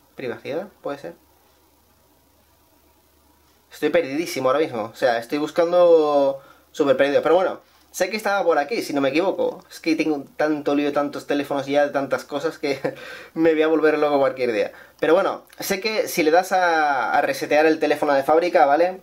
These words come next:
Te vas a quedar con esta versión, vas a quedar con el teléfono limpio,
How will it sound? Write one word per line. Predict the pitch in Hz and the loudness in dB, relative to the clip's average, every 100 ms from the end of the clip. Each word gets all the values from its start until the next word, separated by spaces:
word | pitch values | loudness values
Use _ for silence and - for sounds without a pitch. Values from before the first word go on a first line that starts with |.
| _ | _
Te | 170 | 2
vas | 156 151 | 2 2
a | |
quedar | 160 165 - | 2 2 0
con | 123 | -4
esta | 139 | 4
versión, | 165 165 170 196 160 | 4 6 0 0 -2
vas | 139 - | -2 -2
a | 143 | 0
quedar | 170 143 | 2 2
con | 120 | -2
el | 120 | 0
teléfono | - - 165 | 0 2 2
limpio, | 165 160 165 175 | 4 2 2 2